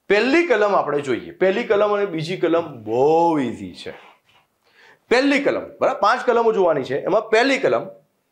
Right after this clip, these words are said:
અધિનિયમનું નામ અને તેના અમલનો વિસ્તાર. અધિનિયમનું નામ અને તેના અમલનો વિસ્તાર. શોર્ટકટમાં આ કલમ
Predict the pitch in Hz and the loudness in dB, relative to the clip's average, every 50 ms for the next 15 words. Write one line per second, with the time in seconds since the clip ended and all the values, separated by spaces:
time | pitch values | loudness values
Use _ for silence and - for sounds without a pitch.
0 | _ _ _ _ - 185 180 180 262 302 294 277 269 262 262 262 247 262 254 240 | _ _ _ _ 0 0 2 2 0 2 2 4 4 4 2 0 -2 -2 -2 0
1 | 208 190 190 208 240 254 254 - - 175 190 202 196 196 175 160 160 165 170 180 | 2 2 4 2 2 0 0 -2 -2 0 0 0 -2 -2 -4 -2 0 0 0 0
2 | 175 - 131 127 135 139 139 131 123 123 131 147 135 107 98 92 - - - 85 | 0 0 -2 -2 -2 -2 -2 -2 -4 -4 -4 -6 -6 -8 -12 -14 -14 -12 -10 -10
3 | 73 - - - _ _ _ _ _ _ _ _ _ _ _ _ _ _ _ _ | -10 -10 -14 -18 _ _ _ _ _ _ _ _ _ _ _ _ _ _ _ _
4 | _ _ - - 107 107 135 127 117 113 117 113 107 104 107 107 104 95 85 82 | _ _ -6 -4 -4 -4 -6 -6 -6 -4 -4 -4 -4 -6 -8 -10 -10 -10 -6 -4
5 | 104 135 180 226 247 247 - - - - _ _ _ _ _ - 117 123 131 147 | 0 0 0 0 -2 -6 -14 -18 -20 -20 _ _ _ _ _ -6 -4 -2 0 0
6 | 185 226 - - - _ _ _ _ _ _ _ _ _ - - 123 117 123 131 | -2 -4 -6 -14 -20 _ _ _ _ _ _ _ _ _ -4 -4 -2 -2 0 0
7 | 151 - - 101 98 98 95 95 90 104 151 180 160 131 - - - - - - | -2 -2 -2 -4 -6 -6 -8 -10 -10 -10 -10 -10 -10 -12 -14 -14 -16 -16 -16 -18
8 | - - - - - - - - 180 185 - 190 175 190 190 - - 156 165 160 | -18 -20 -20 -20 -20 -10 -6 -6 -4 -4 -4 -4 -2 -2 -2 0 0 -2 -2 -2
9 | 165 156 147 151 160 165 | -2 -4 -4 -4 -6 -8